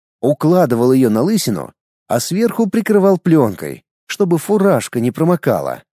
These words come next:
Мы ввели еще более жесткие правила. На газоне, прямо перед цехом,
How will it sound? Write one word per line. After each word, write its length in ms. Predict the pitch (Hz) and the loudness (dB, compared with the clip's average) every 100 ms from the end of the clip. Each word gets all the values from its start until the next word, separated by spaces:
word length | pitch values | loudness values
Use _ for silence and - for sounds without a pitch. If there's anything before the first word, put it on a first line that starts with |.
| _ _ _ _ _ _ _ _ _ _ _ _ | _ _ _ _ _ _ _ _ _ _ _ _
Мы 360 | - 104 214 247 | -4 -2 0 0
ввели 380 | 147 165 208 220 | 0 0 0 0
еще 520 | 214 190 - 147 151 | -2 -4 -2 0 2
более 280 | 139 147 131 | 2 2 2
жесткие 480 | 101 110 - 113 104 | 0 -2 -2 -6 -4
правила. 580 | 98 82 65 62 - _ _ _ _ _ _ 95 | -4 -6 -6 -10 -12 _ _ _ _ _ _ -6
На 140 | 117 | -2
газоне, 640 | 127 113 139 185 80 69 - | 0 2 2 0 0 -10 -6
прямо 320 | 160 135 113 | -2 0 -2
перед 260 | 151 170 - | 0 0 0
цехом, 460 | 107 - 69 62 | -6 -6 -10 -14